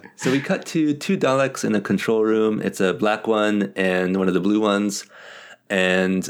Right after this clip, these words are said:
they are, they're talking, and they establish that they have to wear these shells, like the robot shells, um, to protect them from radiation.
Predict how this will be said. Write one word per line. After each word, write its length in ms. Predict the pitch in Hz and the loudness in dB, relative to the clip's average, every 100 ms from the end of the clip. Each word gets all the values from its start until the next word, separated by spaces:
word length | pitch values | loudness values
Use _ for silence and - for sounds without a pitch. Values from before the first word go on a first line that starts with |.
| - | -4
they 360 | 101 101 101 | 0 2 2
are, 260 | 95 92 98 | 2 2 2
they're 180 | - 101 | 0 0
talking, 560 | 135 127 135 120 117 | 0 -2 0 0 0
and 380 | 98 101 98 98 | 0 0 2 2
they 140 | 95 95 | 2 2
establish 680 | 92 120 117 117 110 - | 0 0 0 0 0 -4
that 440 | - 98 95 95 92 | -2 2 2 2 0
they 80 | 92 | 0
have 240 | 107 107 | 0 2
to 80 | 107 | 2
wear 360 | 101 101 98 | 2 2 2
these 320 | 95 95 92 - | 2 2 0 -2
shells, 800 | - 135 135 127 120 117 - - | -2 0 2 2 2 -2 -6 -2
like 220 | 95 92 | -2 0
the 100 | 90 | 2
robot 340 | 95 98 95 - | 2 2 0 0
shells, 500 | 101 95 95 92 - | 0 2 2 -2 -4
um, 400 | 95 92 90 92 - | -2 0 0 -2 -4
to 160 | - | -2
protect 340 | 104 101 123 - | -2 0 -2 0
them 180 | 113 107 | 0 0
from 540 | - 98 95 95 95 87 | 0 2 2 0 -2 0
radiation. 720 | 92 104 139 139 135 127 | 2 2 0 0 0 0